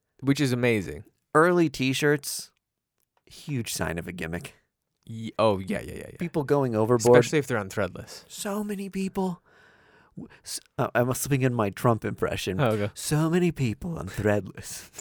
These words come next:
Speaker 2: <laughs> with their ideas and their shirts that they haven't cemented,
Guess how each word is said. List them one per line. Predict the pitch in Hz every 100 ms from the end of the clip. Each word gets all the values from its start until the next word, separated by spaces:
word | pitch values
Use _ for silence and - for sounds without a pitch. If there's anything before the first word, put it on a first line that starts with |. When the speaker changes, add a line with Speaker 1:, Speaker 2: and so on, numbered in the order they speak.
| - _ -
Speaker 2:
<laughs> | _ - 180
with | -
their | 87 82 92
ideas | 123 135 131 127 131 123 165
and | -
their | 123
shirts | - 123 127 123 120 - -
that | - -
they | 64
haven't | 98 123 151
cemented, | - 175 156 143 160 147 147 147